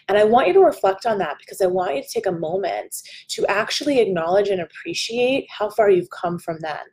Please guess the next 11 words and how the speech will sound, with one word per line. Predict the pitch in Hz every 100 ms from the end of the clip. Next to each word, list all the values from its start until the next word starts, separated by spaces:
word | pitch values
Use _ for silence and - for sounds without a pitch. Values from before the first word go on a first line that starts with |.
| _ - - -
So | - 226
I | 220
saw, | 247 240 269
you | 254
know, | 208 196
that | 190 180 190
very | 214 208
popular | 208 190 190 180
meme | 180 175
on | 170
Instagram | - 175 - 170 165 156 151